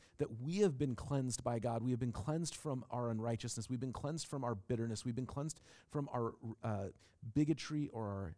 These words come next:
selfishness or our pride or our immorality, once we've been cleansed, then we can go and do God's work of removing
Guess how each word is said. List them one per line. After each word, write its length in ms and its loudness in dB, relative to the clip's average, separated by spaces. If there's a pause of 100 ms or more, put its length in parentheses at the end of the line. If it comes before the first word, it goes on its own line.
(120)
selfishness 800 0
or 80 -2
our 120 -4
pride 520 -2
or 120 -2
our 100 -8
immorality, 500 0
once 220 -2
we've 440 0
been 220 2
cleansed, 460 -6 (260)
then 200 -2
we 120 0
can 200 -2
go 280 -2
and 160 -8 (300)
do 180 -6
God's 320 -2
work 320 -4
of 100 -8
removing 840 -2